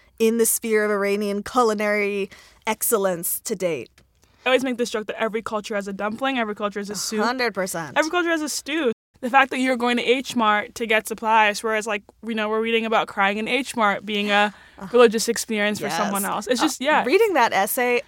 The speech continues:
Speaker 1: I cried my freaking eyes out, sent it to my mom, and she started crying, and I said, "I don't know what I would do if I was in an H Mart or a Patel Brothers," <laughs> another
Speaker 2: Yeah, there we
Speaker 1: grocery
Speaker 2: go.
Speaker 1: chain,
Speaker 2: Yeah.
Speaker 1: "without you." And we just sat there and we cried.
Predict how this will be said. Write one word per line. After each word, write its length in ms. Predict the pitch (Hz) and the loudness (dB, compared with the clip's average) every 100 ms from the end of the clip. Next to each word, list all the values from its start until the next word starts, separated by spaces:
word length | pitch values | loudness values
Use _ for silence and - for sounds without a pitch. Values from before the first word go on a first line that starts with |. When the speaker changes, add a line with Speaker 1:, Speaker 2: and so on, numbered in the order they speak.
| - | -2
Speaker 1:
I 180 | 262 247 | 0 0
cried 400 | - 220 220 247 | -4 -6 -4 -6
my 160 | 175 - - | -10 -12 -10
freaking 280 | 220 277 233 | -8 -6 -4
eyes 260 | 196 190 | -4 -2
out, 160 | 196 190 | -2 -2
sent 280 | - 277 311 | -2 -2 -2
it 100 | - | -6
to 100 | 262 | -4
my 140 | 208 | -4
mom, 520 | 185 208 214 170 180 214 - _ _ _ | -2 -2 0 -2 -4 -10 -18 _ _ _
and 180 | 214 208 | -6 -2
she 200 | - 311 | 0 2
started 380 | 302 240 214 202 | 2 2 0 -2
crying, 500 | - 202 185 185 196 | 0 2 4 2 -2
and 120 | - 202 | -4 -4
I 60 | |
said, 240 | 208 220 - | 0 0 0
"I 160 | 220 220 | 0 0
don't 160 | 247 226 | 0 -2
know 160 | 220 | -2
what 160 | 220 196 | 0 0
I 160 | 185 196 | 0 0
would 180 | 196 | -4
do 220 | 185 185 208 | -4 -2 -2
if 180 | 190 | -4
I 120 | 175 180 | -4 -4
was 120 | 180 | -4
in 120 | 180 | -8
an 100 | 165 | -8
H 240 | 170 170 226 | -10 -8 -4
Mart 160 | 214 | -4
or 100 | 185 | -4
a 60 | 185 | -8
Patel 340 | 180 - 185 | -10 -4 -4
Brothers," 580 | 180 156 156 160 208 - - | -2 -6 -6 -6 -6 -8 -12
<laughs> 40 | |
another 380 | 165 - 247 233 - | -20 -20 -18 -18 -12
Speaker 2:
Yeah, 140 | 214 190 - | -12 -10 0
there 160 | 220 233 | 6 6
we 100 | 226 | 8
Speaker 1:
grocery 200 | 196 190 | 4 4
Speaker 2:
go. 40 | |
Speaker 1:
chain, 260 | 220 220 262 | 2 2 2
Speaker 2:
Yeah. 360 | 220 202 196 | 4 6 4
Speaker 1:
"without 500 | 220 226 220 196 - 202 | 2 2 4 2 2 0
you." 260 | 185 170 | 0 0
And 240 | - 202 196 | -4 -6 -4
we 220 | 208 208 | -4 -6
just 260 | 190 190 - | -6 -6 -4
sat 240 | 175 185 | -4 -2
there 120 | 185 | -4
and 80 | 196 | -4
we 60 | 220 | -6
cried. 320 | 302 285 190 | -6 -6 -6